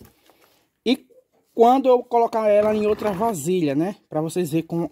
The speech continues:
como vai ficar, ó. Cem por cento areia, tá, gente? Não tem nada. Vendo?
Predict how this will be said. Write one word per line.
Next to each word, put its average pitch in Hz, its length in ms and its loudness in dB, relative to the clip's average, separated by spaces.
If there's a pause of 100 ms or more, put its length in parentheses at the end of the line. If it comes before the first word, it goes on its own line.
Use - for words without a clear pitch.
(140)
como 202 260 0
vai 190 120 0
ficar, 135 380 -2
ó. 120 220 -2 (920)
Cem 208 240 0
por 285 160 0
cento 233 300 -4
areia, 202 340 2
tá, 175 180 -2
gente? 131 200 -6
Não - 80 -20
tem 226 120 -2
nada. 139 440 -4 (840)
Vendo? 151 320 0